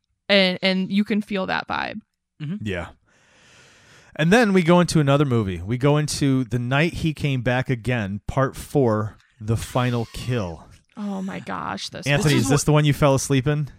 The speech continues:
Speaker 2: No. This is
Speaker 1: Uh,
Speaker 2: actually
Speaker 1: yeah, he started to doze off at the very end
Speaker 2: <laughs> the,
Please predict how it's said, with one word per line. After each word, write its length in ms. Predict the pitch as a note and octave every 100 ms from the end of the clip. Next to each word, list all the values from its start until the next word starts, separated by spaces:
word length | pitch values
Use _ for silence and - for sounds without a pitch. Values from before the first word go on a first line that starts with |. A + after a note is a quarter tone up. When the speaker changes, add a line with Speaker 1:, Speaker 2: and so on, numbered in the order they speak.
| - -
Speaker 2:
No. 460 | A#2 D3 B2 F#2 - _ _ _
This 80 | A3
is 40 |
Speaker 1:
Uh, 140 | A3 A3
Speaker 2:
actually 140 | G#3 F#3+
Speaker 1:
yeah, 200 | F3 G3
he 200 | G#3+ G#3+
started 360 | - G#3 G3+
to 80 | G3
doze 540 | F#3 G3 G3 F#3+ F3+
off 160 | F3+ -
at 80 | -
the 60 |
very 200 | F3+ - D3
end 220 | C#3+ G#3
Speaker 2:
<laughs> 200 | D3+ -
the, 540 | D3+ C#3+ C#3+ - C3